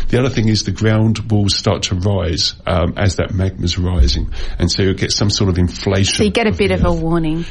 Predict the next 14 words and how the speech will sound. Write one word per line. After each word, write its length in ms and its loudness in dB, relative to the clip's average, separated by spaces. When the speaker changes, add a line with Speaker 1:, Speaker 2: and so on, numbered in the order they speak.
Speaker 1:
Yeah, 460 2
Speaker 2:
Because 220 2
Speaker 1:
yeah. 160 2
Speaker 2:
there 20 -2
has 240 -2
been 220 0
surprise 640 -4
earthquakes, 640 -6
like 260 -4
in 100 -2
Christchurch, 560 -4
for 120 -8
instance, 400 -4
where 340 0